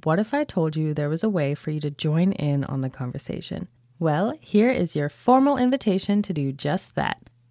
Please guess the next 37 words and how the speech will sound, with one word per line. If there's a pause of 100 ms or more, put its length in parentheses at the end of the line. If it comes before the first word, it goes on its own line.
(160)
You
can
tap
into
a
very
free
online
community
of
like-minded
people (140)
who
came
here
to
do
the
very
same
thing
you
did
when
you
clicked
play
on
this
episode, (320)
to
heal, (100)
grow, (140)
and
expand
their
knowledge.